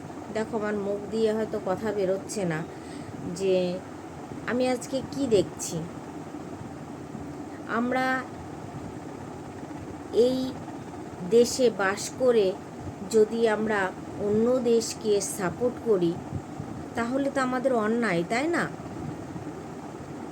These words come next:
দেশকে, এই দেশে আমাদের জন্ম, এই দেশেই আমাদের, আহ, মৃত্যু, এই দেশেই যতদিন আছি হেসে খেলে বাস করব, এটাই তো। আজকে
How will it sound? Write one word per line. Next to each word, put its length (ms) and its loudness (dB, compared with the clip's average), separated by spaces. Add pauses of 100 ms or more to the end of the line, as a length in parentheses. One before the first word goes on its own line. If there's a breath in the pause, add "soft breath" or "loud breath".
(300)
দেশকে, 520 6 (300)
এই 200 8 (120)
দেশে 240 6 (100)
আমাদের 260 2 (120)
জন্ম, 260 6 (300)
এই 80 8 (140)
দেশেই 340 2 (120)
আমাদের, 420 6
আহ, 840 -2
মৃত্যু, 420 2 (720)
এই 180 8 (160)
দেশেই 380 6 (160)
যতদিন 420 4 (140)
আছি 260 -2 (180)
হেসে 300 4 (120)
খেলে 320 6 (160)
বাস 180 0 (140)
করব, 260 2 (840 loud breath)
এটাই 280 4 (120)
তো। 100 6 (1900 loud breath)
আজকে 240 0